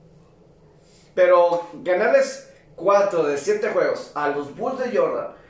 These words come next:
al equipo de LeBron James, o cuando los Warriors estaban en su momento, ganarles cuatro de siete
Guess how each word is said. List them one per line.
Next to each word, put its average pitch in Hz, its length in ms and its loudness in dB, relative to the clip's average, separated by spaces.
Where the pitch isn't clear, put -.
al 156 280 0
equipo 226 420 -2
de 165 400 4
LeBron 156 380 -2
James, 151 420 -2
o 151 320 -2
cuando 156 480 -2
los 147 240 -2
Warriors 220 400 2
estaban 196 340 -2
en 180 80 -4
su 160 240 -8
momento, 151 680 -6
ganarles 190 520 -2
cuatro 202 320 0
de 180 80 0
siete 185 600 -6